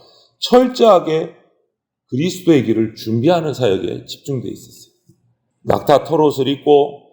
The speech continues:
메뚜기와 석청을 광야에서 먹으면서 정말 청빈한 삶을 살면서 회개를 전했어요. 회개. 회개하라, 천국이 가까웠느니라. 그것이 세례 요한의 외침이었어요.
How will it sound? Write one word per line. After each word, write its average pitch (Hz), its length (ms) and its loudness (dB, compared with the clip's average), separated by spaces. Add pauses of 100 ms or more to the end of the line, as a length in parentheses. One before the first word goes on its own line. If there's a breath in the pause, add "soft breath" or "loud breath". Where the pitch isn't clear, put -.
(240)
메뚜기와 139 500 2
석청을 151 560 -4
광야에서 135 560 0
먹으면서 139 800 0
정말 170 400 -2
청빈한 233 500 -6
삶을 123 440 -2
살면서 127 720 0 (460 loud breath)
회개를 151 460 2
전했어요. - 440 -12 (200)
회개. - 440 -12 (420)
회개하라, 185 720 4
천국이 185 500 -12
가까웠느니라. 104 600 -8 (480)
그것이 185 380 -4
세례 151 240 6
요한의 151 300 2
외침이었어요. 110 600 -6